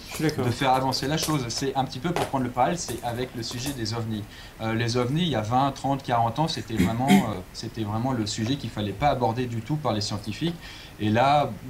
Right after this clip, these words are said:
Speaker 2: de plus en plus, c'est un sujet, euh, enfin un thème qui peut, euh, qui est moins, euh, vu comme, euh, honteux, quoi. Même si, euh, bon. Donc sensibiliser les gens, que ce soit pour les, sur les ovnis aussi, je compterais le faire et j'ai, j'ai des choses,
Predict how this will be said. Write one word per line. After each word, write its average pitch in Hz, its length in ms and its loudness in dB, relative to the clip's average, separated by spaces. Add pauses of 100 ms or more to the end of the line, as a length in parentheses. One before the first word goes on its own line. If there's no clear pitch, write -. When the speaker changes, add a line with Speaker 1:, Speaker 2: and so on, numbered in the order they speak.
Speaker 2:
de 131 80 2
plus 147 300 0
en 127 80 6
plus, 151 260 0
c'est 123 220 -2
un 113 140 2
sujet, 139 600 0
euh, 98 180 -2 (140)
enfin 107 240 2
un 110 60 2
thème 143 380 0 (760)
qui 131 100 -2
peut, 143 500 4
euh, 101 300 2
qui 113 220 -2
est 110 40 4
moins, 120 440 4
euh, 101 60 0
vu 110 200 -4
comme, 104 280 -2
euh, 87 640 -6
honteux, 123 280 0
quoi. 123 260 0 (260)
Même 104 140 4
si, 143 340 2
euh, 113 40 2
bon. 101 200 0 (1040)
Donc 151 200 6
sensibiliser 151 540 4
les 143 100 6
gens, 165 120 4
que - 60 -2
ce 131 80 2
soit 135 240 0
pour 123 160 0
les, 107 320 2 (320)
sur 139 220 2
les 139 160 6
ovnis 147 200 2
aussi, 165 240 0
je 180 80 -2
compterais 123 280 -4
le 113 80 0
faire 170 260 2
et 135 140 2
j'ai, 104 520 0
j'ai 107 120 -4
des 107 180 0
choses, 120 320 -6